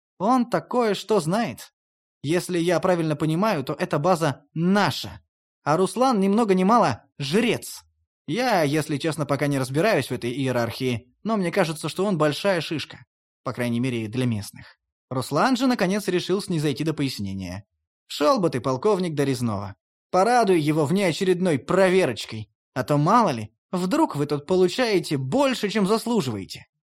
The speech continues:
И, больше не обращая внимания на обалдевшего полковника,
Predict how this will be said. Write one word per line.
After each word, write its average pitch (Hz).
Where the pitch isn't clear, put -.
И, 123
больше 202
не 202
обращая 190
внимания 190
на 175
обалдевшего 165
полковника, 180